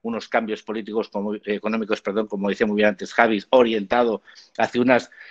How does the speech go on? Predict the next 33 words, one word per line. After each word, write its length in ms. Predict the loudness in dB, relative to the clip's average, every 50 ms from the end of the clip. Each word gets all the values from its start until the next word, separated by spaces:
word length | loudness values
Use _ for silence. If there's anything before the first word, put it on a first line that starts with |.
| -20 -20 -20 -20 -20 _ _ -20 -10
una 220 | -6 -2 0 0 0
estrategia 800 | -2 -2 2 4 4 4 6 6 4 4 4 2 -2 -2 0 0
de 160 | -2 -2 -4
crecimiento 720 | -6 -6 -6 -6 -8 -6 -4 -4 -4 -4 -6 -6 -8 -8
sostenible 760 | -8 -8 -10 -10 -8 -8 -6 -4 -2 -2 -2 0 0 0 0
en 120 | 0 0
ámbitos 360 | -2 -4 -6 -8 -8 -8 -10 -8
como 160 | -8 -6 -4
la 100 | -4 -4
digitalización, 1000 | -6 -8 -10 -10 -8 -6 -6 -6 -6 -8 -6 -2 0 2 4 4 4 4 2 0 -4
el, 180 | -8 -10 -10 -12 _
el, 340 | -10 -10 -10 -10 -16 _ _ -12 -8
la 100 | -6 -6
economía 320 | -6 -6 -8 -6 -6 -6
circular, 680 | -4 -4 -6 -4 _ 4 6 6 8 8 6 6 4 2 -4 -14 _ -4
la 80 | -2
economía 400 | -2 -2 -2 -2 -2 0 2 4 6
verde, 420 | 6 6 4 2 -2 -4 -6 -8 _ _ _ _ _ _ _ _ _ _ _
con 200 | 0 0 2 2
un 220 | 2 2 2 2 2
potente 640 | 2 2 4 4 4 2 2 2 -2 -4 -6 -6
impulso 480 | -6 -6 -8 -8 -8 -8 -6 -6 -6 -4
económico 580 | -4 -4 -4 -4 -4 -4 -4 -4 -4 -6 -6
de 80 | -6 -6
un 80 | -6
endeudamiento 680 | -6 -4 -4 -2 -2 -2 -2 -2 -4 -6 -6 -4 -2 -2
de 60 | -2
setecientos 760 | -2 -4 -6 -6 -8 -8 -6 -6 -6 -6 -4 -6 -8 -8 -8
cincuenta 500 | -12 -16 -8 -4 -4 -4 -4 -2 -4 -4
mil 180 | -4 -4 -10 -14
millones 380 | -14 -12 -12 -10 -10 -10 -12 -6
de 160 | 0 2 4
euros, 500 | 4 2 0 -6 -14 _ -20 -20 -20